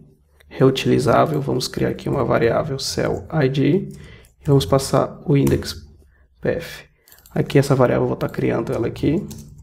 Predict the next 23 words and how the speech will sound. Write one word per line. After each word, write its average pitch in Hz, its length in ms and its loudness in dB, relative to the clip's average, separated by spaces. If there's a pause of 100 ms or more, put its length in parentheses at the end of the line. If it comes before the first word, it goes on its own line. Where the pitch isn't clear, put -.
(480)
Ela 151 140 -2
vai 135 140 0
receber 135 440 -2
o 120 60 0
valor 110 400 0
cell - 340 0
I 123 60 2
D 143 160 -4
padrão. 143 600 0 (840)
E 175 80 6
aqui 170 200 4
dentro 160 340 4
da 135 160 4
nossa 127 320 0
célula, 151 580 0 (200)
eu 156 140 -2
vou 135 100 2
passar 139 360 2
um 131 160 2
background 123 600 2
color 147 600 0 (240)
na 139 140 -2
cor - 580 -2